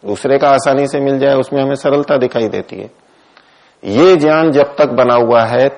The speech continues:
तब तक परमात्मा के प्रति कहां श्रद्धा हुई? भाव ही नहीं बना है। हमारे आचरण से पता लगेगा हम ईश्वर को कितना चाहते हैं, ईश्वर की कैसी भक्ति करते हैं।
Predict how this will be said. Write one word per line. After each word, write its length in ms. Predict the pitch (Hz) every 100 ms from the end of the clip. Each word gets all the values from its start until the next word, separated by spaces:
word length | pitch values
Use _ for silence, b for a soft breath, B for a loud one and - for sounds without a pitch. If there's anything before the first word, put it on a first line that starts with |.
| -
तब 220 | 117 -
तक 180 | 143 -
परमात्मा 460 | 131 110 113 - 127
के 180 | 127 135
प्रति 340 | - 113 147
कहां 260 | - 139 160
श्रद्धा 320 | - 135 120
हुई? 240 | 98 90 98 _ _ _ _ _ _ _ _ _ _ _ _ -
भाव 280 | 123 165
ही 60 | 180
नहीं 120 | 180
बना 180 | 165 135
है। 160 | 127 - _ -
हमारे 280 | 113 147 180
आचरण 400 | 147 143 175 175
से 140 | 175 180
पता 240 | 151 151
लगेगा 420 | 143 120 113 135 151
हम 360 | 135 139 147 -
ईश्वर 360 | 107 - 131 131
को 140 | 139
कितना 380 | - - 123 123
चाहते 460 | - 104 107 - 131
हैं, 160 | 151 - b b b b
ईश्वर 300 | - 110 139
की 120 | - 131
कैसी 280 | 120 - 120
भक्ति 300 | 101 - 110
करते 300 | 101 -
हैं। 100 | 95